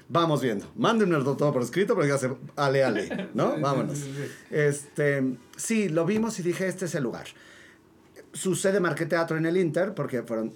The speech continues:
Speaker 1: diez meses de negociaciones, ¿no?
Speaker 2: <laughs> Me imagino que así sucede,
Speaker 1: Porque
Speaker 2: claro.
Speaker 1: así es, los hombres de negro, dice Julieta González, siempre son complicados,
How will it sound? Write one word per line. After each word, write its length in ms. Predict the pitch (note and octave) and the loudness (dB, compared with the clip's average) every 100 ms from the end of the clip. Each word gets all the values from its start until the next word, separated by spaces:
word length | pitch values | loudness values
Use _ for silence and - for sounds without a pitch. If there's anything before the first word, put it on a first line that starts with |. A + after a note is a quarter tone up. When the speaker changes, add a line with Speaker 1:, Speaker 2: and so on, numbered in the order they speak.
| - | -10
Speaker 1:
diez 400 | A2 A#2 A2+ - | -6 -4 -4 -6
meses 380 | G#2 G2+ - F#2 | -6 -8 -8 -8
de 100 | F#2+ | -8
negociaciones, 960 | F#2 E2+ E2+ G2 G2 A2+ E2 D3 - - - - | -8 -10 -10 -8 -6 -6 -6 -10 -12 -20 -20 -14
¿no? 240 | F#3 C3 F3+ F#3 D#3 C3+ | -8 -6 -4 -6 -6 -8
Speaker 2:
<laughs> 340 | D3 B2+ - | -8 -10 -8
Me 100 | C3 | -8
imagino 380 | C3 B2+ C3+ B2 | -6 -6 -6 -8
que 80 | A2+ | -10
así 180 | G2+ A2 | -10 -12
sucede, 240 | A2+ E3 | -8 -4
Speaker 1:
Porque 220 | D#3+ B2 | -4 -2
Speaker 2:
claro. 240 | A2 G2+ G#2 | -4 -4 -6
Speaker 1:
así 160 | - | -4
es, 160 | A2+ - | -6 -6
los 280 | B2+ C3 C#3 | -8 -6 -2
hombres 200 | C3 B2+ | 0 0
de 80 | C3+ | 2
negro, 260 | C3 B2+ | 2 2
dice 180 | A#2+ B2+ | 0 -2
Julieta 300 | A2 A#2 C3+ | -4 -2 0
González, 400 | A2+ A2+ A#2+ A#2+ | -2 -2 -2 -2
siempre 200 | A#3 - | -2 -2
son 120 | C3+ | -2
complicados, 600 | A#2 G#2+ - G#2 F2+ - | -2 -2 -4 -4 -6 -8